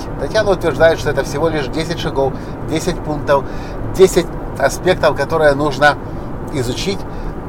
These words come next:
на практике освоить, и это останется с вами навсегда. Это умение, которое уже невозможно будет забыть.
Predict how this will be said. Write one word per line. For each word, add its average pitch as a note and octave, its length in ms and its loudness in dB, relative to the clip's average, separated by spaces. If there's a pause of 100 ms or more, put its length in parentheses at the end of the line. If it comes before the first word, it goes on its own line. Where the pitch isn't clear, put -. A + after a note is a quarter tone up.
(100)
на C#3 140 6
практике D3 540 6
освоить, F3+ 600 6 (560)
и D3 60 -4
это C#3+ 260 2 (120)
останется D#3 520 2
с A2 120 -4
вами A#2+ 340 4 (260)
навсегда. A2+ 540 2 (140)
Это D3 240 2
умение, D3 580 0 (200)
которое D#3 300 2
уже C3 280 0
невозможно A#2 680 2 (300)
будет A#2 260 -2 (220)
забыть. A2 340 0